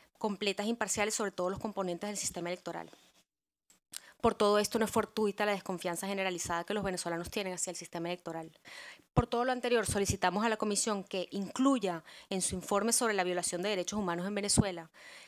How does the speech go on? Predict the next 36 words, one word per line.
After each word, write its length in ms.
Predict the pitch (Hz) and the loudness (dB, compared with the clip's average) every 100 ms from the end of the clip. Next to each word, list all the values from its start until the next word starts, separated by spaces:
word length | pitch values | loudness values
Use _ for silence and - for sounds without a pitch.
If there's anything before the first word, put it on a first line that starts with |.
| - | -4
este 260 | 202 - | 0 0
tema 220 | 226 226 214 | 2 2 2
crucial 480 | 202 - 220 196 | 0 2 4 4
del 160 | 185 180 | 2 -2
derecho 300 | 175 180 214 | -2 -2 -2
de 40 | |
los 100 | 214 | -2
venezolanos 460 | 208 196 208 202 190 | -2 -2 0 0 0
a 80 | 180 | -2
participar 460 | 180 170 175 202 | -4 -4 -2 0
en 100 | 190 | 0
elecciones 380 | 180 170 - 170 | -2 -2 -4 -4
auténticas. 580 | 190 185 175 160 165 160 _ _ - - - _ - | -4 -4 -6 -6 -12 -20 _ _ -20 -20 -20 _ -2
Dos, 340 | 202 190 - - - | 0 0 -2 -6 -4
recomienda 540 | - 214 220 240 247 | 0 4 6 6 6
al 60 | 247 | 4
Estado 280 | 226 208 202 | 2 2 4
venezolano 520 | 214 220 196 185 185 | 4 2 2 2 2
adoptar 420 | - 196 190 208 | 2 2 2 2
acciones 380 | 208 214 220 208 | 2 2 0 -2
concretas 460 | - 185 185 185 202 | -4 -4 -2 -2 -6
y, 100 | 190 | -6
y 100 | - | 0
un 100 | 233 | 0
cronograma 560 | 226 240 214 190 190 196 | 2 2 2 2 2 0
para 140 | 208 | 0
adecuar 320 | 190 185 185 180 | -2 0 -2 -2
las, 160 | 202 - - - | -8 -12 -18 -2
adecuar 420 | 202 185 185 220 | 0 0 4 4
las 120 | 233 233 | 4 -2
instituciones, 580 | - 196 190 196 185 | -4 -4 0 2 2
los 80 | 180 | 0
instrumentos 500 | 175 - 185 180 190 | -4 -4 -2 -2 -2
y 60 | 226 | -4
procesos 440 | - 185 185 - | 0 0 0 0
electorales 540 | 226 214 190 196 214 | -4 -4 0 2 0